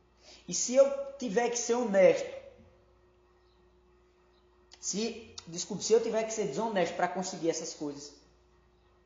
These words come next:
eu devo nunca querer isso, porque eu preciso ser honesto. Deus nos salvou, isso nos basta. Nós somos chamados, firmados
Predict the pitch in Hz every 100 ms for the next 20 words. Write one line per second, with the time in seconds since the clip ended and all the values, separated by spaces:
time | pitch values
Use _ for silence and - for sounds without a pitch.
0 | _ 123 135 151 151 147 147 - - _
1 | _ - 156 170 - 165 160 151 131 107
2 | - - _ - 127 135 - 131 - 139
3 | 151 120 - - _ _ _ _ _ _
4 | _ _ _ _ _ _ _ _ _ _
5 | _ _ _ _ _ _ _ _ _ _
6 | _ _ _ _ _ _ _ _ _ _
7 | _ _ _ _ _ _ _ 131 151 151
8 | 151 - 165 151 131 131 143 123 123 110
9 | - - _ _ _ _ _ _ _ _
10 | _ _ _ - - - 143 143 151 139
11 | 135 127 139 156 - - - - 160 143
12 | 135 131 131 135 -